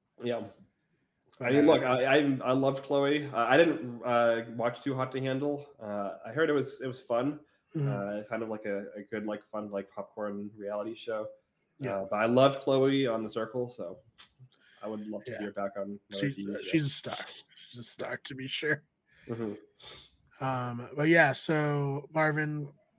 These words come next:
Speaker 2: good luck on season two of that. I hope you find love, uh,
Speaker 1: <laughs>
Speaker 2: on this, on that show. Um, but yeah, now kind of begins, like, the long drawn out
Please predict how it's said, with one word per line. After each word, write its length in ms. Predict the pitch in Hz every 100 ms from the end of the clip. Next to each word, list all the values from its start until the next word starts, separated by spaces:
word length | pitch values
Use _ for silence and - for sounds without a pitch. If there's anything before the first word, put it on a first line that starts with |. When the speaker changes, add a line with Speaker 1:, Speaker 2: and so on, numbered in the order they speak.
| _
Speaker 2:
good 140 | 165 156
luck 280 | 156 147
on 120 | 156 143
season 400 | - 147 147 143
two 260 | - 156
of 120 | 156 135
that. 240 | 151 147
I 40 |
hope 220 | 131 143 151
you 60 |
find 320 | 143 156 147
love, 520 | 147 151 151 143 143 -
uh, 300 | - 139 185 - _ _
Speaker 1:
<laughs> 280 | _ - 165
Speaker 2:
on 60 |
this, 560 | 214 233 226 226 240 208
on 160 | 175 185
that 300 | 190 208 -
show. 440 | - - 220 247 - 349 - - - - - - _ _ _
Um, 580 | 135 127 123 120 120 117 _ -
but 100 | 151
yeah, 200 | 165 147
now 320 | 165 196 220
kind 260 | 208 208 202
of 60 | 185
begins, 420 | 151 160 165 147
like, 200 | 143 -
the 80 | 139
long 420 | 143 143 143 135
drawn 360 | 139 139 135
out 280 | 127 123 123